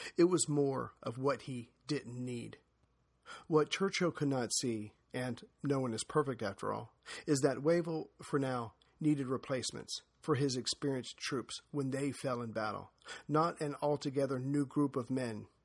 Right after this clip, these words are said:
to be trained and equipped. But even more than that, he needed logistical units to increase the efficiency of the men he had already fighting,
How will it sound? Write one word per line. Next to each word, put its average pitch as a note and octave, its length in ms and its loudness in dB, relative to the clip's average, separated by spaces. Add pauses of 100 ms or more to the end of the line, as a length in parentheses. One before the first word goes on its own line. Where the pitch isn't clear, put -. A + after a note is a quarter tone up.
(140)
to C#3 80 -4
be A#2+ 140 0
trained C3 500 -4 (300)
and A2+ 100 -4
equipped. - 460 -6 (600)
But E3+ 160 4
even F3+ 280 6
more D3+ 200 8
than B2+ 180 0
that, G#2 240 -4 (200)
he D#3+ 160 4
needed D3+ 380 6
logistical C#3+ 680 -2
units A#2 460 -6 (160)
to D3+ 160 -2
increase D3+ 480 0
the B2+ 140 -4
efficiency B2+ 600 -6
of B2 180 -10
the C#3 100 -2
men C3 340 -4 (160)
he D#3 140 0
had C#3+ 260 0 (100)
already D3+ 440 4
fighting, A#2+ 600 -2